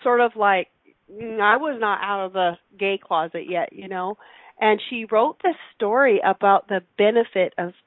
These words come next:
closets and the benefit of coming out of the closet, because it's like, sh-, everybody else just assumes this is who I am because it's the norm. And when you're not the norm, you hac-, actually have to go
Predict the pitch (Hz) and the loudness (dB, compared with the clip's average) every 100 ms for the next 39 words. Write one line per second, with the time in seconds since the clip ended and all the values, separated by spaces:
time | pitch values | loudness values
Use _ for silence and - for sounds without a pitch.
0 | - - 208 190 185 143 _ - 190 180 | -20 -2 2 2 0 -8 _ -10 -4 0
1 | 185 202 190 - - 190 185 170 180 - | 0 0 -6 -8 -6 -6 -2 -2 -4 -6
2 | - 165 165 - 175 - 180 156 - 190 | 0 0 -2 -8 -10 -6 -4 -6 -4 0
3 | 175 - - - - - - - - - | 0 -2 -20 -20 -18 -12 -8 -8 -10 2
4 | 220 247 311 302 269 240 214 - 220 - | 6 6 6 2 4 2 2 -8 -12 -10
5 | 175 - 262 220 - - 214 - 226 185 | -14 -10 -10 -10 -16 -16 -14 -8 -2 0
6 | 185 208 170 - _ _ _ - 208 196 | 2 0 0 -6 _ _ _ -8 -6 -4
7 | 190 _ - 196 202 196 160 170 156 - | -6 _ -10 -4 0 0 -2 -6 -20 -18
8 | - 190 208 208 214 202 220 302 - 262 | -4 -2 0 0 2 4 6 6 2 -6
9 | 220 196 185 196 - - _ 214 220 240 | -4 -2 -4 -6 -14 -20 _ -4 0 2
10 | 247 - - 233 - 254 226 220 233 220 | 0 -2 0 0 0 -2 0 -2 -2 -2
11 | 208 | 0